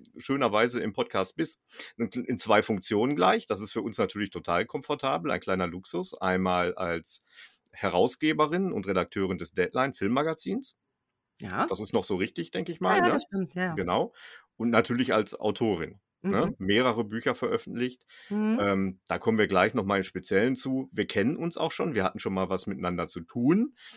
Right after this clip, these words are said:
Speaker 2: Ja.
Speaker 1: Im, äh, durch das Schwarz-Magazin in unserer ersten Ausgabe. Da haben wir ein, äh, kleines Porträt über The Dandy is Dead. Ähm, ein, ein Verlag,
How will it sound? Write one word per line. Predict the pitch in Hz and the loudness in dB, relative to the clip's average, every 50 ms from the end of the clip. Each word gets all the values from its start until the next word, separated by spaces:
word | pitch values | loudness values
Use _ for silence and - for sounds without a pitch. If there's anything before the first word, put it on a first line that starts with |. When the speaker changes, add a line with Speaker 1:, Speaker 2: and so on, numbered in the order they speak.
| - - | -12 -10
Speaker 2:
Ja. | 156 - - - 104 | -8 -6 -4 -2 -2
Speaker 1:
Im, | 101 101 98 95 92 92 - | 0 0 0 0 -2 -2 0
äh, | - 95 92 92 90 | 2 4 4 4 4
durch | 87 98 92 | 2 -2 -4
das | - 101 92 - | -4 -4 -6 -2
Schwarz-Magazin | - 104 101 131 - - 143 143 143 143 139 - - - 151 156 151 | 4 4 4 4 4 2 -2 -2 0 -2 -2 -2 -2 -4 -2 -2 -2
in | 113 98 | -2 -2
unserer | 90 95 90 87 | 0 0 0 2
ersten | - 92 92 - - 90 82 | 4 4 4 4 2 0 0
Ausgabe. | 90 92 117 123 - - 139 139 139 143 139 117 | 0 2 2 2 0 0 2 2 2 2 0 0
Da | 98 92 | 0 0
haben | 92 95 92 92 | 0 0 -2 0
wir | 95 95 92 | 0 0 0
ein, | - 90 90 90 87 87 | 0 -2 -2 -2 -4 -4
äh, | - 90 90 90 87 85 82 85 - | -4 -4 -4 -4 -4 -6 -8 -12 -6
kleines | - 98 90 90 90 - | -2 0 0 0 -2 -6
Porträt | - - 87 - - - 92 90 92 | -6 -8 -8 -8 -6 -4 -2 -2 -2
über | 92 - 92 82 90 87 | -4 -6 -6 -6 -4 -4
The | - 95 90 | -2 -4 0
Dandy | 85 87 87 87 82 87 | 0 0 0 0 -4 -8
is | - - - | -10 -10 -4
Dead. | - 92 120 170 180 - _ _ _ _ _ _ _ - - - - - 185 _ _ - | 0 0 0 0 0 -4 _ _ _ _ _ _ _ -20 -20 -20 -20 -20 -20 _ _ -6
Ähm, | - 101 98 98 95 92 90 85 82 - - | 0 0 2 2 2 0 -2 -4 -8 -8 -4
ein, | - 95 90 90 90 85 | -2 -2 0 0 -2 -4
ein | 85 87 87 85 85 82 | -4 -4 -4 -4 -6 -6
Verlag, | - - 92 85 85 85 90 104 123 139 - - - | -4 -2 -2 2 4 6 6 6 6 4 0 -8 -20